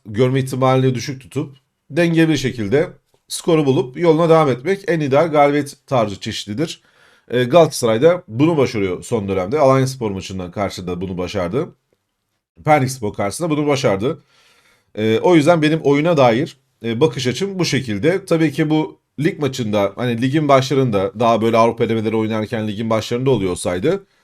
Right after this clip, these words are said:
burada çok fazla ekleyeceğimiz şeyler olabilirdi. E, biraz daha hatları yakın tutmak, arada bir işte baskı mı yapsa acaba Galatasaray lig boyunca böyle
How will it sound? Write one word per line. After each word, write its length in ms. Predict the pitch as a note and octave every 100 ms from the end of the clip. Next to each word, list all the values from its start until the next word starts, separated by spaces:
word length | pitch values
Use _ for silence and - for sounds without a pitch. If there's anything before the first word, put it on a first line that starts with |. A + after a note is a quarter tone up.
| _ -
burada 320 | C#3+ D#3 E3
çok 220 | F3 F3+
fazla 240 | C#3+ B2 C#3
ekleyeceğimiz 500 | C3 B2 G#2 C#3 E3
şeyler 220 | D#3+ D3
olabilirdi. 560 | C#3+ C#3+ C#3+ A2+ F2 D#2+ _ _ _ _ _ -
E, 100 | A2
biraz 280 | C3+ B2+ A#2
daha 100 | A#2+
hatları 280 | B2+ C3 B2
yakın 260 | B2 C3+
tutmak, 420 | B2+ C3+ B2+ A#2+
arada 320 | A#2 A#2+ A#2 A2+
bir 60 |
işte 220 | G#2 A#2
baskı 260 | A2+ G#2+ B2
mı 60 | B2
yapsa 200 | - A#2
acaba 220 | A#2 A#2+
Galatasaray 520 | A2+ A#2 - A2+ G#2
lig 200 | A2+ A2+
boyunca 400 | A#2+ A#2 G#2 A#2
böyle 340 | A#2 A#2 A#2+